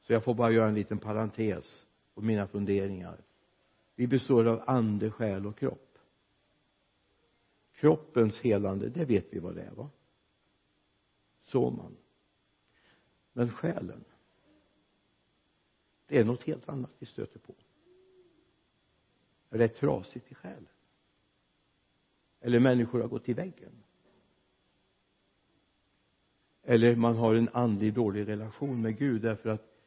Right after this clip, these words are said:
det har kommit in bitterhet och så vidare. Jag tror att Gud har helande på olika områden. En del har en speciell gåva att be för de där som är trasiga i sitt själsliv.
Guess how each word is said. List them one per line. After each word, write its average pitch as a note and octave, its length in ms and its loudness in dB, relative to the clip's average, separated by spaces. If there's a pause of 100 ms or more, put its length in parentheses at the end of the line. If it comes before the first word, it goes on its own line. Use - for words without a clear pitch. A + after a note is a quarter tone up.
(280)
det A2+ 80 -4
har A2+ 80 0
kommit G#2+ 480 -4
in G2+ 160 -2
bitterhet A2 840 -8
och F#2+ 80 -18
så - 120 -18
vidare. F2 320 -18 (1700)
Jag C#3 120 -6
tror B2 280 2
att A2+ 200 -2
Gud A2+ 180 0
har G#2+ 160 -2
helande G2+ 720 -4
på A#2 140 -16
olika F#2 320 -10
områden. F#2 760 -10 (580)
En A2 140 -8
del C#3 260 0
har A2+ 320 0
en A2+ 100 -4
speciell A#2+ 600 -4 (500)
gåva G#2 760 -4
att A2 200 -10
be F#2 280 -6
för - 140 -10
de A2 140 -6
där F#2 140 -8
som F#2 200 -14
är G2 60 -10
trasiga G2+ 680 -12
i F2 40 -16
sitt - 200 -18
själsliv. - 640 -16